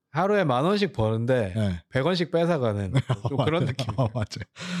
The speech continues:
Speaker 2: 만 원도 아니야. 한 십만 원 있는데 내가
Speaker 1: 네, 네.
Speaker 2: 자꾸 십 원씩 가져가는 거예요.
Speaker 1: 근데 내일 되면 또 돈이 생기잖아요.
Speaker 2: 내일 되면 또
Speaker 1: 뭐,
Speaker 2: 십 원이, 십만 원이 생겨요.
Speaker 1: 우리 먹으니까
Speaker 2: 어,
Speaker 1: 계속.
Speaker 2: 근데 계속 십 원씩 가져가, 거기서.
Speaker 1: 아.
Speaker 2: 그런 정도다. 하지만
Speaker 1: 그렇죠.
Speaker 2: 십 원을 가져가는 건 확실해요.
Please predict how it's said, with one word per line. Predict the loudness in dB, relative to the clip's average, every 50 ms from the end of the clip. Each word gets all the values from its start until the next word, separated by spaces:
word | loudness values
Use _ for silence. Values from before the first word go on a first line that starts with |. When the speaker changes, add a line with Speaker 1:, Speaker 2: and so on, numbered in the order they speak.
| -4 -2
Speaker 2:
만 | 0 0 0
원도 | 2 2 2 2 2
아니야. | 2 2 2 2
한 | 2 2
십만 | 2 2 2 2 2 2
원 | 2 2 4
있는데 | 4 4 4 4 2 2
내가 | 2 2 2 0 0 0
Speaker 1:
네, | 0 -2 -2 -2 -2 -2
네. | -2 -2
Speaker 2:
자꾸 | -2 -2 0
십 | 0 0 2 2
원씩 | 2 2 2 2 0
가져가는 | 2 2 2 2 2 2 0 0
거예요. | -2 -4 -6 -10 -12 -18 _ _
Speaker 1:
근데 | -2 0 0 2
내일 | 2 2 2 2 2 2
되면 | 2 0 0 0 0 -2 0
또 | 0 0 0
돈이 | 2 0 0 0 0
생기잖아요. | 0 0 0 0 -2 -4 -4 -4 0
Speaker 2:
내일 | 2 4 4 4
되면 | 4 4 4 4
또 | 4
Speaker 1:
뭐, | 4
Speaker 2:
십 | 4 4 4
원이, | 4 4 4 2 0 -2 -4 -2 0
십만 | 2 2 4 4 4
원이 | 4 4
생겨요. | 4 4 2 0 -2 -4 -4 -2
Speaker 1:
우리 | 0 0 0
먹으니까 | 2 2 2 2 2 0 -2 -2 -4 -6 -10 -12
Speaker 2:
어, | -8
Speaker 1:
계속. | -8 -8 -8 -2 0
Speaker 2:
근데 | 2 4 4 4 2 2 -2 -6 _ -4
계속 | -2 0 0 2
십 | 0 2 2
원씩 | 2 2 0 -2
가져가, | -2 -2 -2 -2 -2 -2
거기서. | -2 -2 -2 -2 -4 -6 -8 -8 -10 _ _ _
Speaker 1:
아. | -14 -12 -10 -8 -6 -6 -6 -6 -6 -6 -6 -8 -8 -10 -12 -14 -18 _ _
Speaker 2:
그런 | 0 2 2 4 4 4
정도다. | 4 4 4 4 2 2 0 0 -4 -8 -14 _ _ _ _ _ _
하지만 | -2 0 2 2
Speaker 1:
그렇죠. | 2
Speaker 2:
십 | 2 2 4
원을 | 4 2 2
가져가는 | 2 2 2 2 2 4 4
건 | 4 4
확실해요. | 4 2 2 2 2 2 0 -2 -6